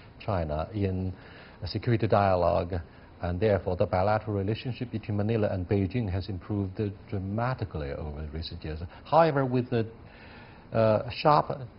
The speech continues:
change in the American attitude, um, the Trump administration towards South China Sea geopolitically,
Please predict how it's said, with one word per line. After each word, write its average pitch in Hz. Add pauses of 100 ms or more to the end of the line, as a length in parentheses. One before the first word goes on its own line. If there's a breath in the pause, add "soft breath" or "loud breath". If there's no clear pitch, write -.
(160)
change 123 (460)
in 120
the 113
American 110
attitude, 104 (300)
um, 90 (240)
the 98
Trump 110
administration 104
towards 95
South 101
China 95
Sea 95
geopolitically, 98